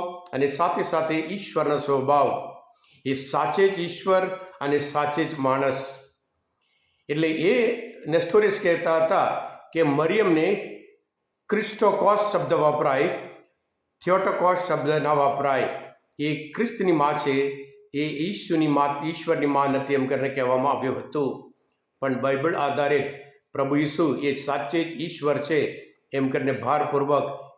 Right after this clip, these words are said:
ઈસ જનતા માતા મરિયમ તહેવાર આજે આનંદપૂર્વક આપણે ઉજવીએ છીએ. વિશ્વમાં દરેક જગ્યાએ આજે આ તહેવાર વર્ષના પહેલા દિવસ,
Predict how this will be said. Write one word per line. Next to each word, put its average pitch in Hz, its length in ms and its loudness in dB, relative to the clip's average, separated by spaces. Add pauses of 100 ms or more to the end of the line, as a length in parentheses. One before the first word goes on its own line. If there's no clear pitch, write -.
(120)
ઈસ 175 280 -2
જનતા 143 340 0
માતા 135 300 0
મરિયમ 135 320 2
તહેવાર 131 540 2 (360)
આજે 135 300 0
આનંદપૂર્વક 131 800 -2
આપણે 127 580 -2 (540)
ઉજવીએ 127 440 0
છીએ. 135 480 -2 (460)
વિશ્વમાં 139 520 -2
દરેક 135 300 0
જગ્યાએ 139 580 0
આજે 131 640 -2 (240)
આ 139 340 2
તહેવાર 147 640 0 (120)
વર્ષના 175 380 -2
પહેલા 147 360 0
દિવસ, 131 460 -2